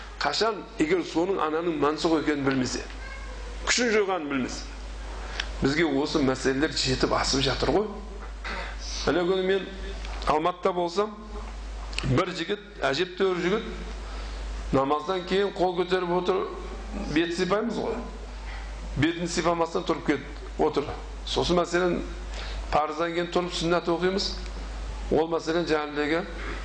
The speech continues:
а, парыздан кейін отырып несін, ә,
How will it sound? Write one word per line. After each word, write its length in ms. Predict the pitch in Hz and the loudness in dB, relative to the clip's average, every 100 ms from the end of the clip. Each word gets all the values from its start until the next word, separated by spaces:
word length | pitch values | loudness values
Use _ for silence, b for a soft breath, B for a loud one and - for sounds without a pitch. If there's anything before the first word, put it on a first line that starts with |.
| B - - | B -2 2
а, 160 | 147 120 | 4 6
парыздан 460 | 139 147 139 147 | 4 4 0 0
кейін 180 | 165 151 | 2 2
отырып 360 | 139 147 151 - - - - - - - | 2 2 0 -6 -8 -8 -8 -8 -8 0
несін, 380 | - 135 147 147 139 | 2 4 2 2 4
ә, 720 | 127 123 120 123 127 127 | 2 2 2 2 2 2